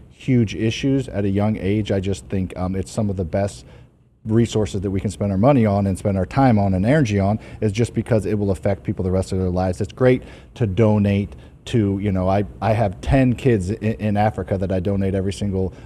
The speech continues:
month to, to help with, like, water and food. Like, that stuff's great and that's awesome. And, you know, you know, donating to the Backstop or something like that. But this is just, I think, a super, super powerful use of, of time, and I think it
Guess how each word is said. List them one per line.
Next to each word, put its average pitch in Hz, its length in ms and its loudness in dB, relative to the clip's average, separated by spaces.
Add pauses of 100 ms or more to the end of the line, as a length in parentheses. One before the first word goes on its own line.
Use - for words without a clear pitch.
month 107 320 0
to, 101 200 0
to 98 120 -2
help 104 240 0
with, 98 160 -4
like, 95 140 -4
water 101 340 2
and 92 120 -2
food. 120 100 -4
Like, 113 160 2
that 139 120 6
stuff's - 220 2
great 113 240 4
and 107 140 0
that's 104 280 0
awesome. 107 460 2 (260)
And, 101 240 0
you 104 80 0
know, 95 220 0 (680)
you 101 60 0
know, 101 100 0
donating 107 480 2
to 110 100 0
the 98 60 2
Backstop 104 500 2
or 95 80 -4
something 92 280 -6
like 92 160 -4
that. 95 180 -2
But 92 140 -4
this 123 200 0
is 104 120 -2
just, 98 240 -2
I 92 40 0
think, 92 200 -4
a 92 100 -6
super, 101 380 -4
super 92 420 -4 (300)
powerful 104 400 0
use 90 320 -4
of, 90 260 -4
of 90 220 -6
time, 95 260 -2
and 90 80 -2
I 90 60 -2
think 98 240 -4
it 87 80 -4